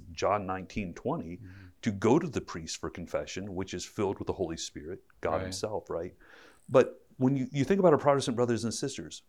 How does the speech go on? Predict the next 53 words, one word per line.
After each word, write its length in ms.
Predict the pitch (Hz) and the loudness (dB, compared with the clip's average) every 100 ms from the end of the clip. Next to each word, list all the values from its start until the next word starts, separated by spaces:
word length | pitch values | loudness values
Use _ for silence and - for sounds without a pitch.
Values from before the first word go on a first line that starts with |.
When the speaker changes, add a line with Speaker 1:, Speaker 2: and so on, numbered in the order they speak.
| _ | _
Speaker 1:
when 180 | 127 110 | 2 4
they 160 | 113 175 | 4 4
commit 460 | - 143 139 107 | 2 2 2 2
big 240 | 120 107 - | 0 0 -2
sins, 680 | - 135 80 78 - - _ _ _ _ _ _ _ _ _ _ _ _ | 0 0 0 -6 -12 -14 _ _ _ _ _ _ _ _ _ _ _ _
what 200 | 107 113 | 2 8
do, 80 | 175 | 8
what 100 | 123 151 | 8 4
do 40 | |
you 80 | 156 | 4
do? 240 | 127 196 - - _ - | 2 0 -2 -14 _ -18
Speaker 2:
Mm-hmm. 640 | 104 85 87 - _ - 117 | -16 -16 -18 -20 _ -6 -2
Speaker 1:
"Well, 140 | 117 | 0
I'm 80 | 117 | 2
sorry." 340 | 113 120 92 92 - _ _ _ _ _ _ _ - | 6 6 6 -2 -12 _ _ _ _ _ _ _ -12
Speaker 2:
Right. 360 | 117 104 98 98 - _ _ - | -4 -2 -4 -6 -14 _ _ 8
Speaker 1:
Or 160 | 135 | 10
you 140 | 127 120 | 10 8
recognize 420 | 135 131 131 107 | 6 6 2 2
you're 100 | 107 | 2
wrong 180 | 113 123 | 2 2
and 80 | 107 | 2
you 40 | |
go 100 | 107 | 2
on 100 | 113 | 2
about 240 | 117 127 | 2 0
your 100 | 135 | 0
day? 180 | 147 170 185 - _ _ - 104 | 0 0 -2 -12 _ _ -16 -10
Speaker 2:
Yeah. 240 | 98 92 95 | -10 -8 -2
Speaker 1:
I 80 | 120 | 4
mean, 220 | 123 117 | 6 4
where's, 600 | 113 117 160 196 175 123 | 4 4 6 6 4 -2
where's 320 | 113 147 175 | 2 4 4
the 100 | 135 | 4
renewal 640 | 123 117 104 104 135 165 120 | 2 2 2 0 4 4 4
of 120 | - | 2
repentance? 580 | 95 - 147 - 87 107 | -2 -4 -6 -6 -6 -4
I 40 | |
mean, 320 | 104 107 98 87 | -2 -4 -6 -8
this 180 | 107 98 | -8 -6
Speaker 2:
Right. 100 | 101 | -2
Speaker 1:
whole 200 | 147 151 | -4 -4
notion 380 | 104 104 151 135 | -4 -4 -4 -6
of 80 | 95 | -4
once 260 | 90 123 - | -4 -4 -2
saved, 200 | 113 87 | -4 -2
always 300 | 117 202 - | -2 -4 -6
saved 240 | 80 85 | -10 -10
is 140 | 90 | -12
very, 260 | 85 117 202 | -6 -2 -2
very 220 | 107 85 | -2 -6
dangerous. 580 | 82 101 196 117 - - | -4 -4 -4 -8 -14 -12
Speaker 2:
Yeah. 280 | 101 98 95 | -10 -10 -10